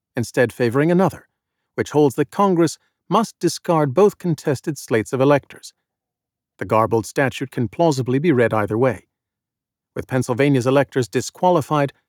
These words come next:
five hundred eighteen electoral votes remain. If Biden holds a narrow lead among them, he again claims the presidency, because he has the greatest number of votes,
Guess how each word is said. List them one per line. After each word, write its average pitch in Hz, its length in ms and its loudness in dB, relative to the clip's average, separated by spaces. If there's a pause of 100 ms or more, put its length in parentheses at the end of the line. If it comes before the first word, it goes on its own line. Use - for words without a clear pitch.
(320)
five 185 300 0
hundred 139 340 0
eighteen 131 560 -2 (100)
electoral 123 380 -2
votes 98 300 -6
remain. 131 260 -4 (600)
If - 160 -10
Biden 107 320 0
holds 120 260 0
a 123 60 -2
narrow 127 320 2
lead 135 280 0
among 151 280 2
them, 143 180 2 (420)
he 196 140 0
again 160 500 0
claims 127 260 -2
the - 80 -14
presidency, - 560 -4 (340)
because 113 260 -2
he 117 100 -2
has 113 260 -2
the - 100 -6
greatest 113 440 -2
number 117 260 -2
of 123 80 0
votes, 131 400 0